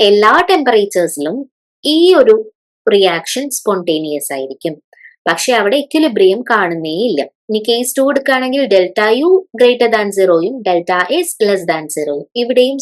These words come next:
സെയിം കണ്ടീഷൻ ആണ്. പക്ഷെ ഇതൊരു നോൺ സ്പോണ്ടേനിയസ് ആണ്. നോൺ സ്പോണ്ടേനിയസ് ആണ്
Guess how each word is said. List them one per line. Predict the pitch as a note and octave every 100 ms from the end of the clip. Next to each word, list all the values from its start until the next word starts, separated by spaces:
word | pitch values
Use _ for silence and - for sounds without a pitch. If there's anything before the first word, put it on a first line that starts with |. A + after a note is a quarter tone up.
| -
സെയിം | C4 C4 C4+ C4
കണ്ടീഷൻ | A3+ F#3 F3 E3+ D#3+
ആണ്. | D#3 B3 _ - - _
പക്ഷെ | E4+ E4+ F4+
ഇതൊരു | D#4 C4+ A#3+
നോൺ | A3 A3+ B3
സ്പോണ്ടേനിയസ് | - G#3+ E3+ D#3 D3+ D3+ D3 B2
ആണ്. | - - F#3
നോൺ | F#3 F#3
സ്പോണ്ടേനിയസ് | G3+ F#3 F#3+ F#3 F#3
ആണ് | F#3+